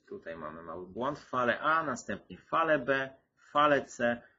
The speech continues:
podwójny zygzak, który mógł zakończyć falę D. No i obecnie kształtuje się kolejna formacja zygzaka,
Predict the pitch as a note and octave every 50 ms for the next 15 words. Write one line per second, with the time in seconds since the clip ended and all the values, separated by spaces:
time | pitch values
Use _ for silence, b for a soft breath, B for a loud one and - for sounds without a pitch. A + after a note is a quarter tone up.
0 | B _ _ - B2+ A2+ G#2+ A2 C3+ D3+ D3+ C#3+ B2+ A#2+ A2 A#2 A#2+ A2+ G2 G#2
1 | G#2+ G2 - - - G2+ G2+ G2 F#2+ F#2 - - G2 - - B2+ C#3 C3+ C3 A#2
2 | - - - F3 F3+ E3+ D#3+ D#3+ E3 E3 E3+ F3 E3+ E3 D3 D3+ F3 E3+ E3 -
3 | - C#3+ C#3+ C#3 - - - C3 B2+ A#2+ - D3 D3 C#3 - C3+ C3 A#2+ - -
4 | C#3 D3+ E3 D#3 C#3+ C3 - - B2 A2+ A#2 A#2 A#2 - A#2+ A2+ G#2 A2 G#2+ G#2
5 | - A#2 A#2 A#2 - C3+ D3 D3+ B